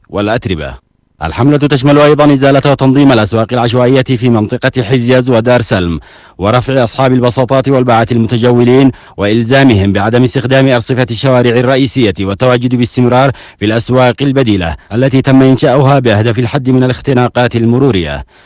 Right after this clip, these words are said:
إلى ذلك كرم محافظ صنعاء الفائزين بالمراكز الأولى لبطولة اختراق الضاحية التي نظمها مكتب الشباب والرياضة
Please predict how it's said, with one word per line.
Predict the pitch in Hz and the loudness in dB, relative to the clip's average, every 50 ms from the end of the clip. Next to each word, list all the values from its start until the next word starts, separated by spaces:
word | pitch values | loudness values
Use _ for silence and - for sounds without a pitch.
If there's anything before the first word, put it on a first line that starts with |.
| _ _ _ _ _ _ _ - | _ _ _ _ _ _ _ -10
إلى | - 101 110 | -4 -2 0
ذلك | 117 131 143 151 147 123 131 120 | 2 2 2 2 2 0 -2 -4
كرم | - 147 147 143 143 147 139 | -2 -2 0 2 2 2 2
محافظ | 131 110 135 143 120 135 127 | 0 0 -2 -2 -2 -2 -4
صنعاء | 127 117 - 135 127 127 135 139 135 | -4 -2 -2 0 0 2 2 2 2
الفائزين | 131 117 143 139 123 135 127 135 139 135 | 0 0 -2 0 0 0 2 2 2 2
بالمراكز | 117 104 98 104 113 117 123 120 131 123 120 | 2 0 0 0 0 0 0 0 -2 -2 -2
الأولى | 135 131 139 143 143 147 143 | 0 0 2 2 2 2 2
لبطولة | 135 123 123 117 131 135 135 127 - | 2 0 -2 -2 -2 0 0 0 -2
اختراق | - - - 143 131 123 123 - 139 | -4 -6 -2 -2 0 0 0 0 -2
الضاحية | 139 127 139 127 95 85 101 95 82 78 - - - - _ - - | -2 0 0 0 0 -2 -4 -6 -6 -8 -10 -14 -20 -20 _ -8 -4
التي | 113 123 135 - 147 143 | -2 -2 0 2 2 2
نظمها | 143 139 135 151 151 135 107 98 92 | 2 2 2 2 2 2 2 2 0
مكتب | 98 107 - - 127 123 131 | 0 -2 -2 -4 -4 -2 -2
الشباب | 123 - - 139 131 135 135 135 143 | -2 -2 0 0 2 2 2 2 2
والرياضة | 143 143 139 143 123 104 90 85 82 78 | 2 2 2 2 2 2 0 -2 -6 -8